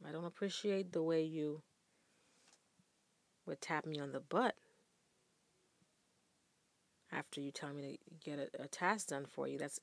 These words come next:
first of all, it's inappropriate, it's unprofessional, it's uncomfortable.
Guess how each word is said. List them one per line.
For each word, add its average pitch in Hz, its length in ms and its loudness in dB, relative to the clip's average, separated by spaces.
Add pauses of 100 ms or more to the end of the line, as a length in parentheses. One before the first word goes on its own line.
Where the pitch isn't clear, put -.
(460)
first 180 180 2
of 170 80 2
all, 165 80 10
it's 156 120 4
inappropriate, 165 640 4
it's 180 140 2
unprofessional, 156 760 -2 (760)
it's 175 140 2
uncomfortable. 185 640 2